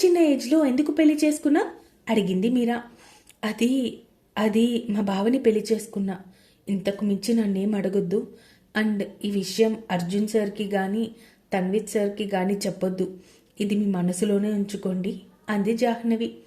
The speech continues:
"సరే, నేనెవరికీ చెప్పను. నువ్వు నా దగ్గర ఫ్రీగా ఉండొచ్చు, నీ సిస్టర్ దగ్గర ఉన్నట్టు. తన్విత్ ఉన్నాడు కదా, తను నా కజిన్ బ్రదర్. So తను నీకు అన్నయ్య అయితే నేను నీకు అక్కని, ఓకేనా?" అంది మీరా.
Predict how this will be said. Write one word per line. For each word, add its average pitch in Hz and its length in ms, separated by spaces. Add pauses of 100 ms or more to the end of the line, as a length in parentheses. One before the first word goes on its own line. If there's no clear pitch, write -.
(520)
"సరే, 277 300 (140)
నేనెవరికీ 185 480
చెప్పను. 214 380 (420)
నువ్వు 226 160
నా 226 100
దగ్గర 190 340
ఫ్రీగా 285 400
ఉండొచ్చు, 196 440 (480)
నీ 214 80
సిస్టర్ 214 420
దగ్గర 190 360
ఉన్నట్టు. 202 480 (580)
తన్విత్ 214 360
ఉన్నాడు 247 280
కదా, 180 360 (140)
తను 196 180
నా 247 120
కజిన్ 208 360
బ్రదర్. 185 340 (500)
So 247 160
తను 214 360
నీకు 214 280
అన్నయ్య 190 340
అయితే 240 540
నేను 214 340
నీకు 247 280
అక్కని, 220 380 (140)
ఓకేనా?" 220 400 (440)
అంది 196 240
మీరా. 247 320